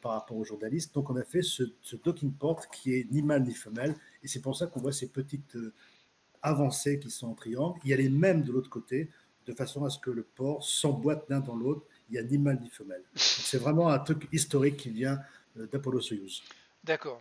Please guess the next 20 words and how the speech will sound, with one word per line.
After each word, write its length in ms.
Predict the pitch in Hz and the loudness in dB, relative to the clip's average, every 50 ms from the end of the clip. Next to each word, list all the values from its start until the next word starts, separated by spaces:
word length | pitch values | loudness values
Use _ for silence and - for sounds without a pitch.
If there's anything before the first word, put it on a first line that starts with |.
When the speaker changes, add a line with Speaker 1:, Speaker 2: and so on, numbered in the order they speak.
| - _ _ | -14 _ _
Speaker 2:
Donc, 360 | 143 139 151 151 - - - | -10 -8 -8 -8 -6 -6 -2
euh, 200 | 151 147 139 139 | 0 2 2 2
le, 320 | 139 139 139 135 139 135 131 | 4 2 2 2 2 0 0
le, 420 | 131 131 131 131 131 131 131 131 - - - - _ _ | -2 -2 -2 -2 -2 -4 -4 -6 -8 -14 -20 -20 _ _
l'égalité 480 | 160 165 175 160 165 160 151 - 165 | -6 -6 -4 -4 -6 -8 -6 -8 -8
des 160 | 151 143 143 135 | -8 -6 -6 -6
genres 400 | 127 160 180 190 202 202 - 208 - | -4 -2 2 2 0 0 -2 -6 -4
est, 420 | 156 156 156 147 143 139 135 151 - - - - 640 | -4 -2 0 0 0 0 0 0 -2 -2 -2 -2 -4
<laughs> 680 | 175 147 127 - - 143 - - - - - - _ _ | -4 -6 -6 -6 -10 -12 -12 -12 -16 -16 -16 -18 _ _
Speaker 1:
Voilà. 260 | - 135 147 139 127 - - - | 2 4 6 6 4 4 0 -2
Speaker 2:
est, 140 | - 226 - - | -4 -4 -4 -2
Speaker 1:
C'est, 100 | - 160 | -2 0
Speaker 2:
est, 160 | 160 165 165 165 | 2 2 2 2
est 60 | - | 2
Speaker 1:
c'est, 120 | 170 165 | 4 4
Speaker 2:
étudiée 220 | 151 139 175 170 - | 4 4 2 2 4
Speaker 1:
c'est, 120 | - 165 | 4 2
Speaker 2:
depuis 160 | - - 202 | 2 2 -4
très 320 | - - - - - 233 214 | 0 2 4 4 6 4 2
longtemps. 240 | 190 175 - - | 2 -2 -4 -8